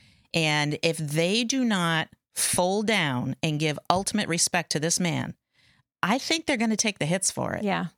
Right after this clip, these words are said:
Speaker 2: Because
Speaker 1: There's nothing you can say bad about him. You
Speaker 2: It
Speaker 1: can say that he wasn't as effective as you might have
Speaker 2: Right.
Speaker 1: wanted him to be,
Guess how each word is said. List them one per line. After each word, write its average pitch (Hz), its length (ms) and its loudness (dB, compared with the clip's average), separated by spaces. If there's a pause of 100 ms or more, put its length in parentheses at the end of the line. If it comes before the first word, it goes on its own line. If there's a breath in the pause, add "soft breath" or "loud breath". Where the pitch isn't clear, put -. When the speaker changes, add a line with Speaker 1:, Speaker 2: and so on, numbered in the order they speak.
(320)
Speaker 2:
Because 269 200 2
Speaker 1:
There's 208 240 -2
nothing 254 400 2
you 302 120 2
can 285 160 0
say 277 180 2
bad 254 240 0
about 156 240 0
him. - 260 -4
You 220 120 2
Speaker 2:
It 214 60 0
Speaker 1:
can 262 140 0
say 262 420 4
that 180 240 -2
he 190 160 2
wasn't 175 320 2
as 151 160 2
effective 165 500 0
as 143 280 0
you 147 120 2
might 151 320 2
have 143 120 -2
Speaker 2:
Right. 135 80 -6
Speaker 1:
wanted 156 340 0
him 247 220 -2
to 240 100 -2
be, 262 300 0